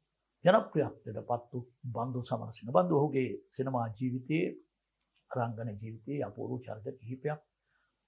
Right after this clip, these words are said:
වෙනමම මේ හාස්‍යයෙන් මිදිලා රඟපාලා තියෙනවා. ඒ අතරින් එක් චිත්‍රපටයක් තමයි රෝදය. අනික් චිත්-, ටෙලිනාට්‍ය අමරාවති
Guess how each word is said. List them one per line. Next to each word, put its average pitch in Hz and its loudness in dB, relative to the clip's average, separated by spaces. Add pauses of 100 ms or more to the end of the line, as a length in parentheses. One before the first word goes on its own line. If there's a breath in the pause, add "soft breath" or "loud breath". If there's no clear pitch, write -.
(720)
වෙනමම 135 2 (260)
මේ 120 -4
හාස්‍යයෙන් 139 6 (160)
මිදිලා 139 4
රඟපාලා 139 2
තියෙනවා. - -20 (1080)
ඒ 123 -2
අතරින් 131 0 (840)
එක් 139 4
චිත්‍රපටයක් 131 2
තමයි 135 0
රෝදය. 117 2 (720)
අනික් 160 2
චිත්-, 151 -2 (400)
ටෙලිනාට්‍ය 143 2 (560)
අමරාවති 131 4